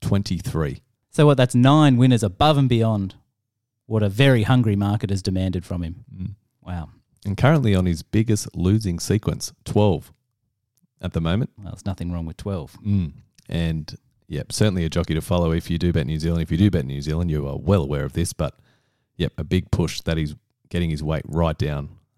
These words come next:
Speaker 1: to ride the filly against the older horses.
Speaker 2: Oh, hopefully he gets to, to come across and ride her here as well, 'cause she'll be,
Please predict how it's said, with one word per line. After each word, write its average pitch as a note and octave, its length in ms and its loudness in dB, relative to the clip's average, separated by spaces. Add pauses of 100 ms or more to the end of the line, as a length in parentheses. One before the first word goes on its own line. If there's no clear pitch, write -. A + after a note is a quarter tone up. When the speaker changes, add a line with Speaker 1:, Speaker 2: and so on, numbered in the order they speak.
(200)
Speaker 1:
to - 140 -6
ride D#2 280 -2
the - 80 -4
filly E2+ 320 0
against E2+ 280 -4
the E2+ 100 0
older E2 200 0
horses. F2 420 -4 (360)
Speaker 2:
Oh, F#2 140 -2
hopefully G2+ 280 -2
he F2 40 -4
gets F2 200 -8
to, G2 360 -6
to - 100 -10
come G2 160 -4
across F#2+ 280 -8
and G2 100 -6
ride G2 160 0
her F#2+ 80 -2
here G2+ 160 -2
as F#2+ 120 -4
well, A2 160 -2
'cause F#2 140 -6
she'll G2+ 140 0
be, F#2+ 440 -2